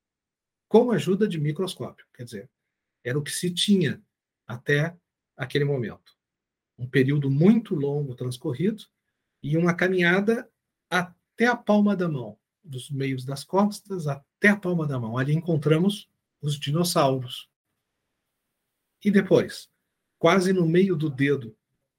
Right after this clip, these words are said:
indicador, mamíferos.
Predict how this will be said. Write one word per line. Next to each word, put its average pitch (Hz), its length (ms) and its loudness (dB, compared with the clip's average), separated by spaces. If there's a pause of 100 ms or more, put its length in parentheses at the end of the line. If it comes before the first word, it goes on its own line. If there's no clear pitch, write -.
(140)
indicador, 127 680 -4 (1400)
mamíferos. 135 840 -4